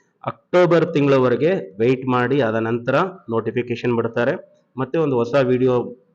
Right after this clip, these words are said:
ಮುಖಾಂತರ ನಿಮಗೆ ಕರೆಕ್ಟ್ ಆದಂತ ಡೇಟ್‌ಗಳನ್ನ ನಾನು ಕೊಡ್ತೇನೆ. So ಅದೇ ರೀತಿಯಾಗಿ ಕೊನೆಯದಾಗಿ ನಮ್ಮ ಒಂದು ಸಿರಿ ಕೋಚಿಂಗ್ ಕ್ಲಾಸಸ್ YouTube ಚಾನೆಲ್ನ ಸಬ್ಸ್ಕ್ರೈಬ್ ಮಾಡ್ಕೊಳ್ಳಿ. ಹೆಚ್ಚಿನ ಸಂಖ್ಯೆಯಲ್ಲಿ ಈ ವಿಡಿಯೋಸ್‌ಗಳನ್ನ ನಿಮ್ಮ ಸ್ನೇಹಿತರು, ಬಂಧು ಬಳಗ ಇದ್ದಲ್ಲಿ ಅಂಥವ್ರಿಗೆ ಶೇರ್ ಮಾಡಿ,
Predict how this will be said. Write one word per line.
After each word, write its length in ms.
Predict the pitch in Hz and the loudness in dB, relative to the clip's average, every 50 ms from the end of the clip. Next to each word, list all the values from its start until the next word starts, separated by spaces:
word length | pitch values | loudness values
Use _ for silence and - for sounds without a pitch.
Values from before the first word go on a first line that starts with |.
| _ - | _ -8
ಮುಖಾಂತರ 480 | 123 113 120 120 113 110 110 - 160 | -8 -6 -4 -4 -4 -4 -4 -4 -4
ನಿಮಗೆ 320 | 165 147 131 127 127 117 123 | -4 -2 -2 -4 -4 -4 -8
ಕರೆಕ್ಟ್ 540 | 123 - - 131 139 143 143 - _ - 147 | -10 -8 -6 -4 -4 -4 -6 -10 _ -2 0
ಆದಂತ 440 | 139 135 131 127 127 123 120 - | 0 0 0 -2 -4 -6 -6 -4
ಡೇಟ್‌ಗಳನ್ನ 640 | 127 123 110 104 117 120 117 113 107 107 107 104 113 135 | -6 -6 -4 -4 -4 -4 -4 -4 -6 -6 -6 -6 -6 -8
ನಾನು 440 | 151 143 113 107 139 190 - _ _ _ _ _ _ _ _ _ _ _ | -6 -8 -8 -8 -10 -10 -14 _ _ _ _ _ _ _ _ _ _ _
ಕೊಡ್ತೇನೆ. 500 | - - 131 117 - - 98 90 - - _ _ _ _ _ _ _ _ _ _ _ _ - - | -2 -2 -2 -2 -2 -6 -8 -8 -10 -16 _ _ _ _ _ _ _ _ _ _ _ _ -4 0
So 140 | 123 120 | 2 2
ಅದೇ 200 | 117 117 135 143 | 4 4 4 4
ರೀತಿಯಾಗಿ 400 | 143 139 135 - 139 127 131 127 | 4 4 4 4 2 2 2 2
ಕೊನೆಯದಾಗಿ 500 | - 113 117 123 127 123 127 123 113 123 | 2 2 2 2 2 2 2 2 2 2
ನಮ್ಮ 200 | 120 120 110 110 | 0 0 0 0
ಒಂದು 200 | 110 107 104 104 | 0 0 -2 -4
ಸಿರಿ 240 | 104 - 120 120 123 | -6 -4 0 0 0
ಕೋಚಿಂಗ್ 340 | 120 117 117 120 117 117 110 | 0 0 -4 -2 -4 -6 -4
ಕ್ಲಾಸಸ್ 480 | 110 107 104 - - 113 - - - - | -4 -4 -6 -4 -6 -10 -12 -12 -14 -8
YouTube 340 | 110 107 98 117 107 - | -8 -6 -4 -4 -6 -6
ಚಾನೆಲ್ನ 340 | - 113 104 107 104 104 104 | -6 -6 -6 -4 -4 -6 -6
ಸಬ್ಸ್ಕ್ರೈಬ್ 520 | 101 - - 101 98 - - 135 135 139 139 | -6 -8 -10 -12 -10 -4 -2 0 2 2 2
ಮಾಡ್ಕೊಳ್ಳಿ. 420 | 139 127 123 - - 127 131 147 - - - _ _ _ _ _ - - | 2 0 -2 0 0 0 0 0 -2 -6 -20 _ _ _ _ _ -4 -4
ಹೆಚ್ಚಿನ 500 | - - - - - 160 160 156 156 151 | -4 -4 -2 -2 2 2 2 2 2 0
ಸಂಖ್ಯೆಯಲ್ಲಿ 1040 | 147 - - 135 127 127 123 - 131 127 120 120 123 139 143 143 - - - _ _ - | -2 -6 -6 -4 -4 -2 -2 0 0 0 2 2 0 0 -2 -4 -6 -14 -20 _ _ -4
ಈ 100 | 123 120 | -2 0
ವಿಡಿಯೋಸ್‌ಗಳನ್ನ 720 | 113 107 117 123 127 131 135 131 123 117 123 120 117 120 123 | 0 2 0 2 4 4 4 4 4 4 2 4 4 2 2
ನಿಮ್ಮ 340 | 120 117 113 113 110 107 104 | 2 0 0 0 -2 -4 -4
ಸ್ನೇಹಿತರು, 640 | - - 120 117 117 120 117 117 - 113 110 110 | -6 -4 -2 0 0 0 0 -2 -4 -2 -2 -2
ಬಂಧು 300 | 104 95 110 113 117 120 | -4 -4 -2 -2 0 0
ಬಳಗ 200 | 113 117 113 110 | 0 0 0 0
ಇದ್ದಲ್ಲಿ 500 | 110 110 104 95 98 110 107 110 127 165 | -2 -4 -4 -6 -4 -4 -2 0 0 0
ಅಂಥವ್ರಿಗೆ 680 | 190 - - - _ - 107 104 - 117 117 113 120 113 | -2 -4 -8 -18 _ -14 -10 -6 -2 -2 -2 0 -2 -4
ಶೇರ್ 320 | - - 127 139 147 147 | -2 0 0 2 2 2
ಮಾಡಿ, 500 | 143 139 135 131 135 143 139 - - _ | 2 0 2 0 -2 -2 -4 -10 -20 _